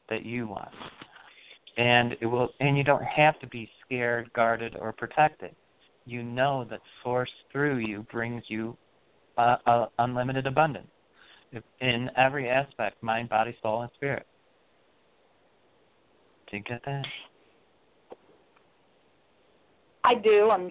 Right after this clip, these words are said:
Speaker 2: trying to
Speaker 1: Okay.
Speaker 2: picture it a-, as you're, you know, you're telling it
Speaker 1: <laughs>
Speaker 2: to me. Um, can you pick up on any type of I, we haven't seen him since the beginning of this last past April, due, um,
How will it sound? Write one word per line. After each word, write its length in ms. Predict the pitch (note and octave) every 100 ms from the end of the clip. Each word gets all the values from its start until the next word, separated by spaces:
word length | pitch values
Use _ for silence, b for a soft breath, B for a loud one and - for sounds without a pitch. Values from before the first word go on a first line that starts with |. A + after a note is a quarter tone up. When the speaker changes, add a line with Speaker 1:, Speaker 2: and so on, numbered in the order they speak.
| -
Speaker 2:
trying 220 | F3 F3+
to 60 |
Speaker 1:
Okay. 100 | -
Speaker 2:
picture 420 | - F#3 - F3+ G3
it 140 | A3+
a-, 280 | F3 D#3 -
as 140 | E3+ E3
you're, 280 | F3 E3 E3 -
you 200 | - G3
know, 120 | F3
you're 240 | D#3+ D#3+ E3
telling 460 | - F3 E3 D#3+
it 180 | D#3+ G#3+ - -
Speaker 1:
<laughs> 140 | -
Speaker 2:
to 160 | G3 E3+
me. 460 | E3 E3 F3+ G3+ - B B D4 C4
Um, 280 | G3+ F#3+ - _ _ _ _ _ _ _ _ -
can 100 | E4
you 120 | F4+
pick 200 | - D4 D#4
up 160 | D4
on 160 | A#3 G#3+
any 320 | - G#3 G#3+ G#3 -
type 380 | E3+ G3 G3 -
of 360 | F3 E3+ D#3+ D#3 - - _ _ _ _ - B A#3+
I, 120 | - G3+
we 160 | G3+
haven't 380 | G3+ G3 E3+ E3+ -
seen 220 | F#3 F3+
him 340 | D#3+ - - D#3+ _
since 140 | D3+ D3+
the 60 | -
beginning 440 | D3+ D3 D3+ D3+
of 160 | D3 D3 -
this 120 | D3 -
last 260 | D3 D3 -
past 260 | - - - -
April, 720 | D#3 D3+ - G2 G2+ D#3 F3 _ b b b b - E3
due, 220 | E3+ D#3+
um, 460 | - D#3 D3+ D3+ D3